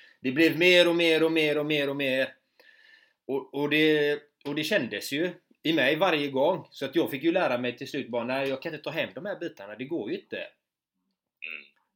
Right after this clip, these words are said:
Speaker 2: Det är bra att du lärde dig i alla fall, för du kunde ju envist hävda att hon borde ju kunna skärpa sig.
Speaker 1: Precis, precis.
Speaker 2: Många gör ju det, jag tänker, men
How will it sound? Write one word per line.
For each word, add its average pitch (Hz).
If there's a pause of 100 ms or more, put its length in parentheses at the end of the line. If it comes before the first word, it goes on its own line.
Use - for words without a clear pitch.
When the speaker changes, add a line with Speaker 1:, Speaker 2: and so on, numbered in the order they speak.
(400)
Speaker 2:
Det 233
är 233
bra 233
att 220
du 220
lärde 208
dig 254
i -
alla 208
fall, -
för -
du 196
kunde 196
ju 196
envist 196
hävda 190
att 180
hon 185
borde 180
ju 175
kunna 175
skärpa 175
sig. - (640)
Speaker 1:
Precis, 98
precis. 85 (220)
Speaker 2:
Många 214
gör 208
ju 160
det, 147
jag 160
tänker, 175
men 180